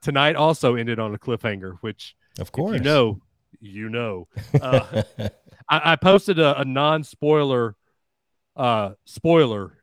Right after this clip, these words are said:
Speaker 1: in the Unrelated at Birth Facebook group tonight, and most of the people will see it and will probably guess what it is. But, uh, yeah, it was a very, very, very good ending for me.
Speaker 2: <laughs>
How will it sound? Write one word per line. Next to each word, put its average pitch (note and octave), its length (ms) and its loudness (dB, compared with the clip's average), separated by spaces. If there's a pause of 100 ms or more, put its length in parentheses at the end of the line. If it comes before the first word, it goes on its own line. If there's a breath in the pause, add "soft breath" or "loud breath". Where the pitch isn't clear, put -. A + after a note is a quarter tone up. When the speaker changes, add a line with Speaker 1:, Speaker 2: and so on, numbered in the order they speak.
Speaker 1:
in B2+ 240 -6
the A#2 240 -4
Unrelated B2+ 420 -4
at G#2+ 60 -12
Birth A2+ 260 -6 (240)
Facebook C#3+ 380 -6
group G#2 280 -14 (100)
tonight, G2 440 -14 (460)
and G#2 380 -8 (280)
most D3 460 0
of D3 80 -8
the C3 60 -6
people B2 400 -2
will A2 140 -4
see B2 260 -4
it - 20 -2
and G#2+ 80 -14
will G#2 80 -12
probably A#2 360 -4
guess G#2+ 340 -10
what A2 120 -8
it G2 140 -14
is. F2+ 380 -14 (800 soft breath)
But, A#2+ 340 -4
uh, G#2+ 240 -6 (340)
yeah, G#2+ 320 -6
it A2+ 60 -2
was A#2 160 -2
a G#2+ 60 -4
very, G#2 300 -2
very, F#2+ 280 -6
very G2+ 320 -6
good G2+ 220 -4
ending F#2+ 360 -10
for F#2+ 140 -12
me. F#2+ 320 -8
Speaker 2:
<laughs> - 60 -14